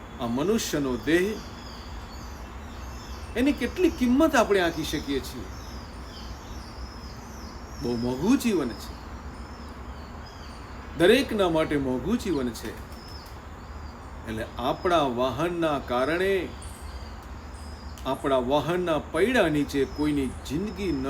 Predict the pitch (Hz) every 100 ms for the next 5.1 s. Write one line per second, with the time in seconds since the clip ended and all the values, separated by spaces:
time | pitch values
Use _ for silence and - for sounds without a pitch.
0 | 139 135 120 131 131 123 120 147 165 139
1 | - - - - - - - - - -
2 | - - - 143 147 120 - 131 143 190
3 | 208 226 - - - - - - - 120
4 | 120 110 107 117 117 - - 101 - -
5 | -